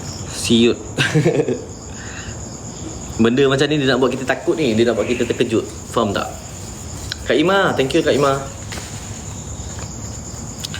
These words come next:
<clears throat> Terima kasih, terima kasih. Kuat bunyi, kuat,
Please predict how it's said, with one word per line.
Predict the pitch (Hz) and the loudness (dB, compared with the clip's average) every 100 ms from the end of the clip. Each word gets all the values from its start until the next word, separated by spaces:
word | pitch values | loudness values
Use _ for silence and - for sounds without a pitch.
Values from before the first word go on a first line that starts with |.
| - - - - - - | -8 -10 -10 -12 -2 0
<clears throat> | 147 120 107 - - - - - - - - - - | 0 0 -6 -8 -12 -14 -14 -12 -12 -12 -10 -8 -2
Terima | 135 | 2
kasih, | 175 175 | 4 4
terima | 160 156 | 4 4
kasih. | 160 160 - | 4 2 2
Kuat | 156 | 2
bunyi, | 135 151 156 110 | 2 2 2 2
kuat, | 139 143 | 4 4